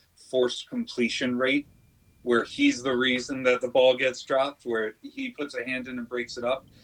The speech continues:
Uh, and that forty percent led all Power Five corners.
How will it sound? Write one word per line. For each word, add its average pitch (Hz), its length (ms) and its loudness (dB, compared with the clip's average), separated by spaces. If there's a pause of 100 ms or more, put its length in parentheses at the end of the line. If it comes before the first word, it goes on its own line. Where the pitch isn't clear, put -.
(180)
Uh, 110 220 4
and 120 80 -8
that 127 180 2
forty 143 300 -2
percent 120 460 -4
led 117 240 -2
all 120 320 -2
Power 110 340 -6
Five 104 360 -8
corners. 92 560 -10